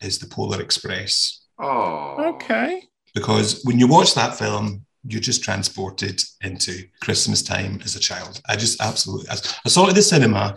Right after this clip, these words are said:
Speaker 1: and then I might have gone back and seen it in three D. Either that or I watched
Speaker 3: Oh.
Speaker 1: it on T V in three D. There was a three D version of it released a few years after. And it's the one with Tom Hanks as the
Speaker 3: Train.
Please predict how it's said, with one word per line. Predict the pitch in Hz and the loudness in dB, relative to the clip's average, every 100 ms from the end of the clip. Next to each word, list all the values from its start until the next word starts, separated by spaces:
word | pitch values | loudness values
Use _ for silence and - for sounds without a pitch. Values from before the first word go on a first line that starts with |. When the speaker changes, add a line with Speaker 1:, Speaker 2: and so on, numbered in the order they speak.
| - - | -8 -6
Speaker 1:
and | 127 | -2
then | |
I | 131 | 2
might | 135 175 | 4 4
have | 214 | 2
gone | 214 190 | 0 0
back | 175 165 | 0 0
and | 156 | 0
seen | 165 147 | 2 0
it | 143 | 0
in | 123 | -6
three | - 135 143 | -10 -6 -4
D. | 147 160 208 226 _ _ _ - 123 | -2 -4 -4 -6 _ _ _ -12 -6
Either | 123 | -6
that | 107 110 | -4 -4
or | 180 | -4
I | |
watched | 220 - 196 | -4 -6 -10
Speaker 3:
Oh. | |
Speaker 1:
it | 107 | -10
on | |
T | - 113 | -8 -8
V | 98 104 | -8 -10
in | 101 | -10
three | 107 | -10
D. | 98 | -8
There | 104 | -6
was | 101 | -6
a | |
three | - 135 | -2 0
D | 135 113 | 0 -2
version | 101 101 101 - 104 | -4 -6 -4 -2 -2
of | 98 | -6
it | - | -8
released | 98 101 - | -8 -6 -6
a | |
few | 107 95 | -8 -12
years | 98 95 - | -10 -8 -8
after. | 185 - - - - _ - - | -8 -10 -8 -10 -14 _ -10 -6
And | |
it's | - - | -2 2
the | |
one | 113 123 120 | 4 6 6
with | 101 - - _ - | 4 -2 -6 _ -8
Tom | - 101 | -2 -2
Hanks | 98 98 95 - - - - | -2 -4 -4 -2 -4 -4 -8
as | 98 95 95 - | -6 -4 -4 -6
the | - 92 92 - _ _ _ | -8 -8 -10 -16 _ _ _
Speaker 3:
Train. | - 127 110 95 | -4 -2 -2 -6